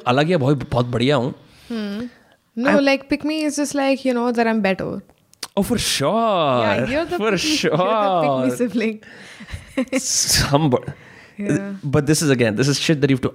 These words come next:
Speaker 1: unlearn as an adult.
Speaker 2: <laughs>
Speaker 1: 'Cause you realize ki, so one thing that happens is, and I'm sure you've seen this with your family, your brother as well.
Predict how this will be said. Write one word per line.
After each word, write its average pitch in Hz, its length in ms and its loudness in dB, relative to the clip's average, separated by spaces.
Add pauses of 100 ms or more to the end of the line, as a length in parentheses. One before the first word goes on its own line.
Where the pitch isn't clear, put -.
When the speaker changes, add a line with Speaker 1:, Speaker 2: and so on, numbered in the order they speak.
Speaker 1:
unlearn 120 380 2 (320)
as 117 60 0
an 113 180 0
adult. 107 340 -2
Speaker 2:
<laughs> - 60 -20
Speaker 1:
'Cause 127 160 -2
you 143 60 -2
realize 160 380 2 (100)
ki, 165 60 -2 (220)
so - 180 2 (200)
one 202 180 4
thing 202 160 2
that 147 40 2 (100)
happens 117 400 0
is, - 180 -10 (460)
and 120 180 2
I'm 123 60 2 (100)
sure 120 200 4
you've 117 80 0
seen 120 260 2
this - 160 -2
with 110 180 0 (340)
your 127 140 0
family, 123 260 0
your 123 160 2
brother 117 220 4
as 110 160 -2
well. 71 100 -6